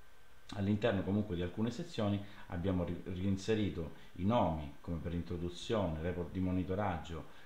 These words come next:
Canvas e analisi dei dati. Abbiamo inserito anche la numerazione precisa in modo tale che possiate orientarvi meglio. Per arrivare a creare una pagina come questa il percorso non è complesso. La prima cosa da fare è accedi.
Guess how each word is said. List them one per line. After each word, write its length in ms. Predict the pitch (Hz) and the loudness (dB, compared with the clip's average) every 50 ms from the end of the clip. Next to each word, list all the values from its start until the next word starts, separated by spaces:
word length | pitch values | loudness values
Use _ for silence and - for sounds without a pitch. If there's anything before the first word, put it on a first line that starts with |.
| - - | -14 -6
Canvas 720 | - - 104 101 92 87 82 78 78 80 - - - 87 - | 0 4 4 6 6 4 2 0 -4 -6 -8 -8 -6 -6 -2
e 100 | - 95 | 0 0
analisi 400 | 95 98 101 98 92 - - 101 | 2 2 2 2 0 -2 -2 -2
dei 160 | 110 143 156 | -2 -2 0
dati. 380 | 123 90 85 92 104 120 139 | 0 0 0 0 0 0 0
Abbiamo 300 | - - 95 95 92 92 | -2 0 0 0 0 2
inserito 420 | 95 95 95 - 117 104 - - 92 | 0 0 -2 -2 -2 -2 -2 -2 -2
anche 280 | 85 85 85 - - | -2 -2 -4 -4 -4
la 80 | 85 82 | -2 -2
numerazione 580 | 85 92 90 90 90 92 87 - - 92 85 87 | 0 0 2 2 0 -2 -2 -4 -4 -2 -2 -2
precisa 400 | - 82 - - 82 73 85 82 | -2 -6 -6 -6 -8 -6 -6 -4
in 100 | 85 85 | -2 0
modo 200 | 87 85 85 82 | 0 0 0 -2
tale 200 | 82 82 80 82 | -2 -2 -4 -4
che 60 | 80 | -6
possiate 340 | 76 - 85 - - 80 80 | -6 -8 -8 -8 -6 -6 -6
orientarvi 640 | 76 73 76 71 - - 76 71 71 71 78 76 71 - - - - - - - - | -6 -6 -8 -8 -8 -8 -8 -8 -8 -8 -10 -12 -12 -12 -14 -16 -16 -16 -16 -12 -8
meglio. 440 | 92 90 85 80 - - - - - - - - - - | -8 -6 -6 -6 -8 -8 -10 -12 -12 -14 -14 -16 -10 -2
Per 120 | - 117 123 | 2 4 6
arrivare 420 | 135 147 151 147 151 135 113 110 | 6 6 8 8 8 8 8 6
a 120 | 104 104 101 | 4 2 0
creare 340 | - 113 120 123 113 98 92 | 2 4 4 6 6 6 4
una 140 | 95 107 | 4 4
pagina 340 | 107 123 120 104 90 95 104 | 4 4 4 4 4 2 0
come 240 | 120 151 180 220 220 | 2 0 0 0 2
questa 540 | 139 95 87 87 - - - 104 107 - - - | 2 2 2 2 0 0 -2 -2 -2 -2 -4 -4
il 120 | 117 123 | -4 -2
percorso 500 | - 117 107 - - 92 90 - - 92 | 2 2 2 2 2 0 0 0 -2 0
non 160 | 87 82 80 | 0 0 0
è 100 | 78 - | -2 -6
complesso. 580 | - - 73 - - 76 73 76 - - 82 87 | -8 -10 -10 -10 -8 -10 -8 -8 -10 -8 -6 -4
La 80 | 92 | -2
prima 220 | 87 104 113 113 110 | 0 0 2 2 2
cosa 180 | 110 120 120 | 2 2 4
da 140 | 139 160 170 | 4 2 2
fare 280 | - - 82 85 85 82 | 2 2 0 0 0 0
è 60 | 80 | -2
accedi. 480 | 76 - - - - 80 76 76 85 | -4 -6 -8 -6 -6 -6 -6 -6 -8